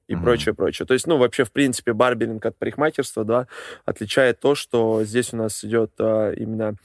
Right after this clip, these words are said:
Speaker 1: более детальная проработка, вообще, в принципе, работа с головой, с формой лица, с, а, типом волос. То есть все, все, все, все, все мы углубленно изучаем и выдаем клиенту качественный, э, результат.
Speaker 2: Это не похоже, знаешь, на смесь, э,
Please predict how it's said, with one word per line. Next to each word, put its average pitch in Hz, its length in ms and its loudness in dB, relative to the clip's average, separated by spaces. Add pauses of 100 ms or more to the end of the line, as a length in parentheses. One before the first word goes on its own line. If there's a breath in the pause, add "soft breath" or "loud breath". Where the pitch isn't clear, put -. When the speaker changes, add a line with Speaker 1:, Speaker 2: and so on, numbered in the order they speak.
(260 loud breath)
Speaker 1:
более 131 300 4
детальная 113 500 -2
проработка, 113 680 0
вообще, 113 300 -2
в - 80 -10
принципе, 113 360 -6
работа 113 340 0
с 104 60 -8
головой, 113 440 2
с - 60 -8
формой 117 340 -2
лица, 107 420 -2
с, - 200 -8
а, 107 540 -6
типом 113 340 -6
волос. 117 360 0 (340 loud breath)
То - 80 -6
есть - 240 -6
все, - 240 2
все, 135 180 -2
все, 120 200 -2
все, 110 180 -6
все 175 220 0
мы 131 280 2 (200 loud breath)
углубленно 127 640 2
изучаем 165 640 0
и 151 320 0
выдаем 123 420 2
клиенту 117 380 -2
качественный, 139 1000 -4 (320 soft breath)
э, 110 160 0
результат. 107 460 -2 (180)
Speaker 2:
Это 101 160 0
не 104 80 0
похоже, 143 340 0
знаешь, 101 280 -2
на 92 100 -4
смесь, 95 600 -4
э, 80 320 0